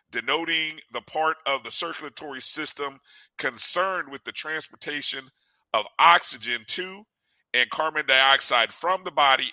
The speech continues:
in general, especially as directed from the pulmonary part concerned with the transportation of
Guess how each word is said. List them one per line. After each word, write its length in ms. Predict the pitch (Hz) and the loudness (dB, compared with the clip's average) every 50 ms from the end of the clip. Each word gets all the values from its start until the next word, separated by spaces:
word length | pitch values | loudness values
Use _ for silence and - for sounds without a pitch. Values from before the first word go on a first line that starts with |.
| - 143 | -6 -8
in 120 | 147 135 117 | -8 -8 -8
general, 420 | - 131 127 113 98 90 90 90 | -8 -6 -6 -6 -8 -10 -10 -10
especially 560 | 95 - - - 160 202 - - 180 175 - - 156 | -8 -10 -8 -6 -6 -4 -4 -4 -6 -6 -2 0 0
as 140 | 156 131 120 | 0 -2 -4
directed 720 | 107 120 107 101 113 151 175 175 - - 123 110 101 104 - _ - - - _ _ | -10 -12 -10 -6 -2 -2 -2 -2 -4 -6 -4 -4 -4 -4 -6 _ -20 -20 -20 _ _
from 200 | - 139 147 135 | -6 -6 -4 -4
the 80 | 117 - _ | -6 -10 _
pulmonary 600 | - - - - 214 196 175 151 139 127 113 107 104 _ | -4 -4 -2 -2 -2 -2 -2 -2 -2 -2 -2 -4 -6 _
part 240 | - 110 107 104 - - | -6 -4 -4 -4 -4 -10
concerned 560 | - 110 104 - - - 175 190 190 190 180 165 | -18 -12 -10 -8 -4 -4 -4 -4 -4 -6 -8 -10
with 140 | 156 - | -14 -14
the 80 | - 101 | -16 -16
transportation 960 | - - - 180 190 180 - _ 151 - - - 165 165 160 - - 147 156 147 _ - - - _ _ - | -14 -12 -8 -6 -8 -8 -8 _ -18 -14 -8 -8 -6 -6 -6 -6 -8 -8 -10 -12 _ -20 -20 -20 _ _ -6
of 120 | - 110 | -6 -6